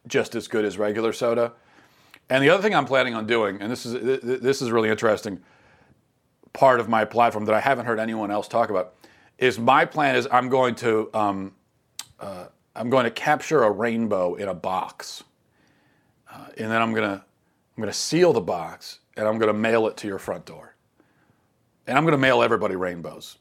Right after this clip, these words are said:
in boxes. And then you open the box, and the rainbow will come shooting out.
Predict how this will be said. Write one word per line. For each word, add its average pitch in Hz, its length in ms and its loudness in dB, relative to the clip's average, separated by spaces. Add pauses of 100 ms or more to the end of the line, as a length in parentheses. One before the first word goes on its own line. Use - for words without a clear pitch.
(160)
in 113 120 -8
boxes. 92 340 -6
And 120 80 -2
then 135 180 0
you 139 100 8
open 131 240 4
the 110 80 -2
box, 104 380 0
and 95 80 -10
the 95 40 -8
rainbow 98 280 -6
will 90 80 -12
come 87 180 -16 (440)
shooting 104 440 -8
out. 85 260 -16